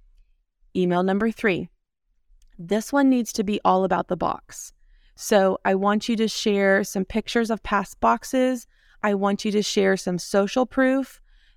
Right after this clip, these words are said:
that you have from testimonials, reviews, comments on your pages. That's an email sequence. And that call to action on email number three is to join the subscription.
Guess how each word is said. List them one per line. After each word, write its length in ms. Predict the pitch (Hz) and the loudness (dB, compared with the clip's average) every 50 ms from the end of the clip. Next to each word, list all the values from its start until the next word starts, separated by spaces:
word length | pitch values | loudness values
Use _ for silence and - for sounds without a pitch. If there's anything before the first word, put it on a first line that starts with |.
| _ | _
that 160 | - 220 214 - | 0 0 0 2
you 180 | 220 226 233 | 0 -2 -2
have 340 | 214 214 233 226 220 220 214 | 0 2 2 2 2 2 0
from 160 | - 202 185 | -2 -4 -4
testimonials, 720 | - - 202 - - 214 214 214 208 208 214 208 208 208 - | -2 -4 -4 -4 -2 0 0 0 0 0 0 0 0 0 0
reviews, 640 | 208 196 190 180 208 208 208 208 208 208 196 - - | 0 0 0 0 -2 0 0 0 0 0 -2 -4 -8
comments 500 | - - - 208 202 202 202 202 196 - | -10 -4 -2 0 0 2 0 -2 -2 -2
on 140 | 208 202 196 | -2 0 0
your 120 | 196 196 | 0 -2
pages. 540 | - - 202 190 190 185 202 196 202 196 - _ _ _ _ _ _ _ - | -2 -2 -2 -2 0 0 0 -2 -2 -4 -10 _ _ _ _ _ _ _ -14
That's 440 | 190 180 185 202 208 247 262 - 320 | -4 0 4 4 4 4 2 2 2
an 100 | 320 302 | 2 4
email 300 | 277 269 262 247 220 196 | 4 4 4 2 2 0
sequence. 580 | - 202 190 - 190 185 185 214 190 - - - _ _ _ _ _ _ _ - | -2 -4 -4 -4 -4 -6 -6 -8 -12 -16 -20 -20 _ _ _ _ _ _ _ -4
And 180 | 208 202 208 | 0 0 2
that 220 | 208 202 202 - - | 2 2 0 -2 -6
call 280 | - - 214 214 240 247 | -6 -4 -2 0 2 2
to 160 | 269 - - | 0 0 0
action 320 | 233 233 - - - 247 | 0 -2 -2 -2 -2 0
on 180 | 233 220 208 - | 0 0 0 -2
email 220 | 202 208 220 220 | 0 0 2 2
number 180 | 214 220 220 220 | 2 2 0 0
three 440 | - - - 202 202 214 220 233 - | -2 -2 0 0 2 2 0 -2 -4
is 200 | - 202 185 - - | -6 -6 -8 -8 -6
to 460 | - - 196 196 196 196 190 202 202 _ _ _ _ _ _ _ _ _ - 175 | -4 -2 0 0 2 0 0 -2 -4 _ _ _ _ _ _ _ _ _ -12 -10
join 520 | - - 196 185 185 185 185 196 196 214 - - | -4 -2 0 2 2 2 0 0 -2 -4 -6 -8
the 120 | 190 185 | -6 -6
subscription. 680 | - - 190 - - - 185 - - - - - - | -4 -4 -4 -4 -4 -4 -6 -6 -4 -6 -6 -6 -8